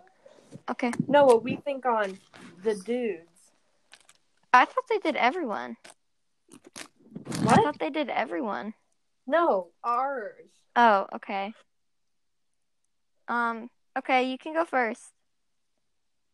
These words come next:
Speaker 2: Um, let's start alphabetically. Um, Nolan.
Speaker 1: Wait, <laughs> wait.
Speaker 2: No, Tristan.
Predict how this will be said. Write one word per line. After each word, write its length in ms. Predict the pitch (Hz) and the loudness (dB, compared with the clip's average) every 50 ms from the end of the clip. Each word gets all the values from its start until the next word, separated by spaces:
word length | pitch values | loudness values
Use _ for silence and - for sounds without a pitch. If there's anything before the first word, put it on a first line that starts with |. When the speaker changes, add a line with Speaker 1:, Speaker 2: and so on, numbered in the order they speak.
| _ _ _ _ _ _ _ _ _ _ - - | _ _ _ _ _ _ _ _ _ _ -16 -12
Speaker 2:
Um, 520 | 240 240 240 240 240 240 240 240 233 208 - - | -10 -10 -8 -8 -8 -10 -10 -12 -14 -16 -12 -8
let's 240 | 233 254 269 - - | -6 -6 -6 -6 -6
start 220 | - 339 349 294 | -4 0 2 4
alphabetically. 800 | 269 285 285 - 262 226 240 226 220 - - 180 170 151 151 196 _ _ _ _ _ _ _ _ _ _ - | 4 4 2 0 -4 -6 -6 -6 -6 -10 -12 -12 -12 -12 -14 -18 _ _ _ _ _ _ _ _ _ _ -16
Um, 360 | 208 208 208 208 202 196 196 _ _ _ _ _ _ - _ - _ _ _ _ _ _ _ _ _ _ _ _ _ _ _ _ _ _ _ _ | -16 -14 -14 -16 -16 -18 -20 _ _ _ _ _ _ -20 _ -20 _ _ _ _ _ _ _ _ _ _ _ _ _ _ _ _ _ _ _ _
Nolan. 420 | - 214 214 214 202 190 180 196 220 247 - - - _ _ _ _ _ _ _ _ _ _ _ - | -10 -8 -6 -6 -6 -6 -6 -8 -12 -14 -16 -20 -20 _ _ _ _ _ _ _ _ _ _ _ -4
Speaker 1:
Wait, 260 | 262 220 196 - - _ _ _ _ | -2 -2 -2 -2 -4 _ _ _ _
<laughs> 220 | _ _ - 294 | _ _ -4 2
wait. 320 | 339 403 254 202 175 - _ - - - - 349 240 | 6 6 8 8 6 2 _ -12 -18 -12 -8 -2 0
Speaker 2:
No, 200 | 247 220 214 214 | 0 2 0 0
Tristan. 520 | - - 247 240 - - 220 208 233 240 | -2 -2 -2 -2 -2 -6 -12 -12 -12 -12